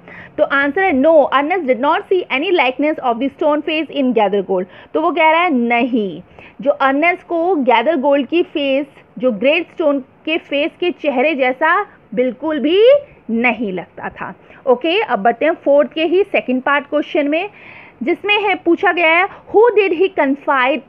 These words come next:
in and how was he proved right?"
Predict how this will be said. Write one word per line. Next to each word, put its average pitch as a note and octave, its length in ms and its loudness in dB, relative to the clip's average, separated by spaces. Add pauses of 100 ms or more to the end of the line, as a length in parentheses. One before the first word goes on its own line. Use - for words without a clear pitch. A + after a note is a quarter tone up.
(120)
in B3 340 -2 (360)
and F4+ 120 2 (200)
how D4 220 2
was E4 280 2
he F#4 100 2 (120)
proved A#3+ 720 -4
right?" - 380 -4